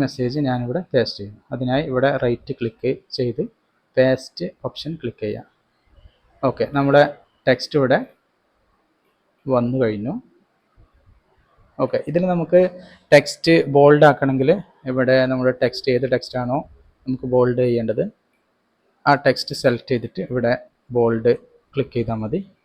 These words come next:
ഇറ്റാലിക്സ് ആക്കണമെങ്കിൽ ഇറ്റാലിക്സ് ഇവിടെ ക്ലിക്ക് ചെയ്യാം. ഓക്കെ, ശേഷം ഓക്കെ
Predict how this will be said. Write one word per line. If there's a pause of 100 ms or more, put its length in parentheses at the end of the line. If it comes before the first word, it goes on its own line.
ഇറ്റാലിക്സ്
ആക്കണമെങ്കിൽ
ഇറ്റാലിക്സ്
ഇവിടെ
ക്ലിക്ക്
ചെയ്യാം. (1160)
ഓക്കെ, (3250)
ശേഷം (440)
ഓക്കെ